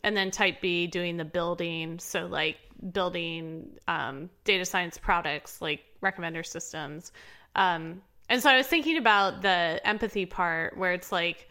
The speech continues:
there's the empathy for the user. In type B, it's really about empathy for the user, the product.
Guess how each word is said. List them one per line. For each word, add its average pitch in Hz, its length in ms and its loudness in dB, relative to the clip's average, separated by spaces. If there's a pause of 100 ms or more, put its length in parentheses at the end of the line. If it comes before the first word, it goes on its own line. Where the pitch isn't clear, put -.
(500)
there's 196 680 4
the 202 180 0
empathy 196 760 0
for 180 840 0 (100)
the 170 300 0
user. 196 760 0 (140)
In 214 340 0 (100)
type 247 300 2
B, 220 260 2
it's 185 220 -4
really 202 200 2
about 175 220 2
empathy 185 360 -2
for 180 160 -4
the 165 120 -6
user, 170 460 -4
the 160 140 -8
product. 156 640 -6